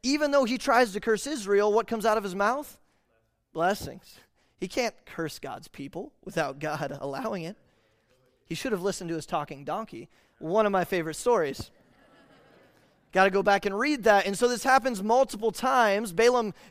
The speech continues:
can't curse the people. And it looks like at the end of Numbers twenty-four, he gives up. Because in verse twenty-five, it says, "Balaam rose up and went and returned to his place, and Balak also went his way." So it's like, "Oh, well, that's cool."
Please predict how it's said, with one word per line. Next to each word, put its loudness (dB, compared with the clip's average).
can't 0
curse -2
the -4
people. -4
And 4
it -2
looks -6
like 6
at -4
the -2
end -2
of -6
Numbers -4
twenty-four, 0
he 4
gives -2
up. -2
Because 0
in -2
verse -2
twenty-five, 0
it -2
says, 4
"Balaam 4
rose 2
up 0
and 0
went 2
and -2
returned -4
to -6
his -6
place, -6
and -6
Balak 2
also -4
went -6
his -10
way." -10
So -14
it's -2
like, 0
"Oh, 2
well, -4
that's -6
cool." -6